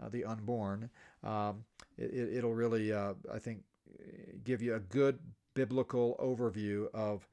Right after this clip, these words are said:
the doctrine of the sanctity of life. Uh, but I've added a few more here this time in preparation for, uh, tonight's message. But these are just quotes from either leading politicians, policymakers, decision makers, businessmen and women, entertainers, celebrities,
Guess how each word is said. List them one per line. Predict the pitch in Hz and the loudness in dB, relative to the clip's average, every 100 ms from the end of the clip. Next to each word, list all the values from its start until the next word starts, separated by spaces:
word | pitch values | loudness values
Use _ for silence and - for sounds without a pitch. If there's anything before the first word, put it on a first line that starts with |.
| - - _ - 117 | -20 -20 _ -18 -6
the | 113 | -2
doctrine | 117 113 113 117 | 4 4 2 -2
of | 104 | -2
the | |
sanctity | 104 110 95 95 | 0 -2 -2 -4
of | 95 | -2
life. | 107 98 95 - - - _ | -2 -2 -6 -12 -20 -20 _
Uh, | 127 | -6
but | 123 151 | 6 10
I've | 175 | 12
added | 185 165 | 12 12
a | 151 | 8
few | 156 160 | 8 8
more | 147 143 | 8 8
here | 143 135 139 135 | 8 8 8 4
this | 135 - | 2 2
time | 139 131 123 | 0 0 0
in | 120 120 | -4 -4
preparation | 120 123 123 117 110 113 | -2 0 2 2 0 -8
for, | 117 113 107 - - _ 107 | -2 0 0 -8 -20 _ -6
uh, | 107 107 | -4 -4
tonight's | 98 117 117 127 - - - _ - | -4 0 2 2 2 -8 -12 _ -6
message. | 117 117 - 143 - _ - - | 0 2 2 -2 -4 _ -10 -2
But | 123 | 2
these | 220 | 6
are | 226 | 6
just | 131 160 151 - _ - | 8 6 6 -4 _ 0
quotes | - 143 135 - - _ - _ | 10 10 10 4 -8 _ -20 _
from | _ 151 131 123 - | _ 2 2 -4 -4
either | 143 135 117 101 _ _ _ - | 2 2 2 0 _ _ _ -2
leading | 123 127 165 156 147 | 2 8 8 8 4
politicians, | 113 123 117 - 180 - 165 160 | 6 6 8 6 2 2 -2 -6
policymakers, | - 143 143 151 151 139 139 - 139 104 | 0 4 6 6 4 2 -2 -2 -6 -4
decision | 107 - 139 131 | -2 0 0 -2
makers, | 131 131 135 104 | -4 -2 -4 -6
businessmen | 92 131 127 131 - 127 | 2 2 2 -2 -2 -2
and | 127 | -2
women, | 127 131 - | -2 -4 -2
entertainers, | 139 139 - 143 131 120 120 123 - | 0 0 -2 -2 -2 -2 -4 -6 -6
celebrities, | - 135 127 113 117 113 110 | 0 2 2 2 2 0 -2